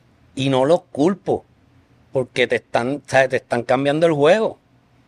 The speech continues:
Pero yo no lo hice <laughs> intencional. O sea, eso era lo que estaba pasando, era un cambio de era y hacía falta. Era súper necesario. Así que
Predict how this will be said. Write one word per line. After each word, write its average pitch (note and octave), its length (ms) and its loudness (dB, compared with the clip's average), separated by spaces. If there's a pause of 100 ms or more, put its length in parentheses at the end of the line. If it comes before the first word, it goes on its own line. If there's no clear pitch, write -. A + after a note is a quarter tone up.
(520)
Pero C#3 180 0
yo B2 160 -4
no C#3 120 -2
lo D3+ 60 -4
hice D3+ 180 -6
<laughs> - 0 -
intencional. E3+ 800 -6 (120)
O - 40 -8
sea, A2+ 380 -2 (280)
eso A#2+ 220 -2
era D#3 120 4
lo E3+ 80 4
que E3+ 60 2
estaba E3+ 280 4
pasando, E3 500 0
era C3 140 2
un C3 80 0
cambio D#3 360 0
de D3 320 4
era D#3 280 2 (400)
y - 80 0
hacía C3+ 400 2
falta. - 480 -4 (360)
Era A#2+ 260 0
súper D3 340 -4
necesario. G#2+ 600 -4 (300)
Así A2 340 -6
que B2+ 360 0